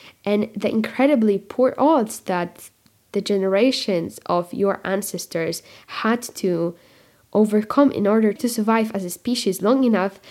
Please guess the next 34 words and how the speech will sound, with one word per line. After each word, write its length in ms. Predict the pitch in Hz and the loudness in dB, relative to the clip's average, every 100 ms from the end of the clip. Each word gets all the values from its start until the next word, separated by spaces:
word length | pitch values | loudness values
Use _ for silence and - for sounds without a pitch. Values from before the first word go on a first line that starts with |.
| - | -18
so 160 | - 220 | -2 2
you 220 | 226 254 | 4 2
too 300 | - - 285 | 0 2 2
can 180 | 285 196 | 2 -4
have 180 | - 160 | -4 -6
a 60 | |
turn. 360 | - - 101 - - - - | -6 -8 -8 -8 -14 -18 -4
I 80 | 202 | 2
mean, 340 | 220 214 196 - _ _ - | 4 4 0 -8 _ _ -6
think 240 | - 233 | 0 2
about 400 | 226 214 208 208 - _ | 4 4 2 -2 -16 _
asteroids 760 | - 220 240 - 180 170 165 160 | -2 0 -2 -2 0 0 -2 -4
and 180 | 190 180 | -6 -4
think 220 | - 202 | -4 -2
about 600 | 214 185 185 185 - - - _ - | -2 0 0 -2 -6 -18 -18 _ -16
climate 440 | - 214 247 226 | -2 2 2 2
disasters, 600 | 220 180 170 170 - 165 | -2 -4 -4 -6 -8 -8
think 240 | - 202 208 | -6 -4 -2
about 300 | 196 185 - - | -2 -2 -2 -2
ice 320 | 214 247 240 | 2 2 0
age, 340 | 185 175 165 - | -2 -2 -4 -6
think 260 | - 202 | -4 -4
about 560 | 208 190 170 170 175 - - - - | -2 0 0 0 -4 -12 -16 -8 2
all 180 | 240 | 6
of 120 | 262 214 | 6 4
the 80 | |
predators, 880 | 208 - 247 269 254 - 180 160 160 | -4 2 6 6 4 0 0 0 -4
and 260 | - 185 180 | -6 -6 -2
think 300 | - 240 226 | 0 0 0
about 840 | 214 190 196 190 185 180 - - - - 185 - | -2 0 0 2 0 -2 -8 -20 -16 -12 -6 0
dinosaurs 640 | 233 254 220 220 180 170 | 2 2 2 0 -2 0
and 240 | 175 175 | -2 -2
lions 480 | 185 233 240 170 170 | 0 2 2 0 -4
and 260 | 180 170 | -4 -4